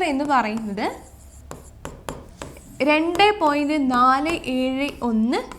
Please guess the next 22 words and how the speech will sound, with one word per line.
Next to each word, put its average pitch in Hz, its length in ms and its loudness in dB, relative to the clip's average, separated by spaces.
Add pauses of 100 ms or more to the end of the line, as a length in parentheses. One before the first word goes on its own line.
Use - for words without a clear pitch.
(640)
ഏക്കറിന് 359 680 2
തുല്യമാണ്. 240 600 0 (1300)
അതേപോലെ 311 640 4
തന്നെ 262 220 -2
ഒരു 254 180 0
ഹെക്ടർ 233 320 -4 (100)
എന്ന് 220 180 -2
പറയുന്നത് 202 460 0 (1400)
നൂറ് 370 420 2 (400)
ആറിനും 285 580 4 (840)
തുല്യമാണ്. 302 480 2 (420)
അപ്പോൾ 339 200 0 (360)
ഇതിൻ്റെ 254 220 2
കൂടെ 294 180 4
നമ്മൾ 285 140 2 (120)
രണ്ട് 262 300 2
കാര്യങ്ങൾ 277 420 2
കൂടി 262 220 0
എക്സ്ട്രാ 320 380 -2
പഠിച്ചിട്ടുണ്ട്. 240 460 0 (420)
ഒരു 233 100 2 (100)
ഹെക്ടർ 208 280 -2